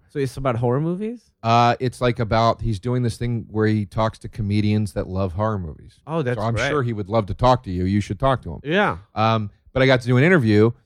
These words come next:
Speaker 2: with them, and they're, they had an, a subsidiary web, website called Diabolique, and I did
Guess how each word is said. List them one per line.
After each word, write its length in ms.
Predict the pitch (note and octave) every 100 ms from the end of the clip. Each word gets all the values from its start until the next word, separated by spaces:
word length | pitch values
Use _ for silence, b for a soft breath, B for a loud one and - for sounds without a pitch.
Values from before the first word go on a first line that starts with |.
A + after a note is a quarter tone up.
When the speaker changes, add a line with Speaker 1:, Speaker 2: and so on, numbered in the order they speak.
| _ -
Speaker 2:
with 140 | G#2
them, 380 | A2 G#2+ A2 A#2+ -
and 400 | A2 A2 A2 G2+
they're, 200 | A2+ A2
they 100 | A#2
had 100 | A#2
an, 200 | A2+ G#2+
a 80 | A2
subsidiary 640 | - - B2 B2 G#2+ G#2
web, 300 | G2+ G2+ E2+
website 340 | A2 G2+ A2+ G#2
called 160 | G2+
Diabolique, 640 | F#2+ G2+ G2 F#2+ G#2 G#2 -
and 100 | F#2
I 80 | G2
did 220 | F#2+ F#2